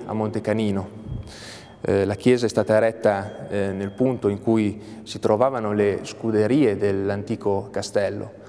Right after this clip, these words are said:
La torre campanaria stessa sorge,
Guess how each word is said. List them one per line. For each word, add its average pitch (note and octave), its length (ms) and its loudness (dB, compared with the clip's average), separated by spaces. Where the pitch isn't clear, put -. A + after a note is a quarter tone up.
La - 120 0
torre B2+ 260 2
campanaria G#2+ 580 0
stessa C#3 460 0
sorge, A2+ 600 0